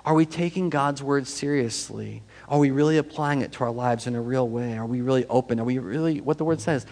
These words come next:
are we really humble in every way? Are we, are we really gentle in every way? That's the, that's what the attempt is here, is to kinda look at what the scriptures say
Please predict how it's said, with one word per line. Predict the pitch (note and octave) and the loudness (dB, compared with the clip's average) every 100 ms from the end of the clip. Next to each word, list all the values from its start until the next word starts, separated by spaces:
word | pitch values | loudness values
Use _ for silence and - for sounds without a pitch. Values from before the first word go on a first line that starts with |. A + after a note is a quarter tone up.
| - | -10
are | C#3 | -2
we | |
really | D3+ D3+ | 0 0
humble | - - E3 E3 C3 G2+ - - - | -4 -6 -4 -2 -4 -6 -8 -20 -14
in | A#2+ | -8
every | A2+ A2+ | -6 -4
way? | A2 G#2+ G#2 G2+ | -4 -4 -6 -6
Are | |
we, | A#2+ C3 A#2 | -4 -4 -2
are | |
we | C#3 | -4
really | D3+ E3 D3+ | -2 -4 -6
gentle | - E3 E3+ B2+ A2 G#2+ - - - | -4 -4 -4 -4 -4 -8 -18 -18 -10
in | A#2 | -8
every | A2 G#2+ | -6 -4
way? | G#2 G2+ G#2+ G#2+ - | -6 -8 -12 -6 0
That's | C#3 | 0
the, | D3+ A#2+ | 2 2
that's | D#3 D3 | 0 0
what | C3+ | -2
the | |
attempt | B2+ - C#3 - | -2 0 0 2
is | A2+ - | 0 0
here, | G#2 G2+ G#2+ - - B2 | -4 -4 -8 -16 -8 -2
is | C3 | -2
to | - | -2
kinda | - C3+ | -2 2
look | A#2 C#3 | 4 2
at | A#2+ | 2
what | B2+ | 2
the | B2 | 0
scriptures | - B2+ - - | -4 -6 -6 -6
say | A#2 G#2+ A#2 | -4 -2 -4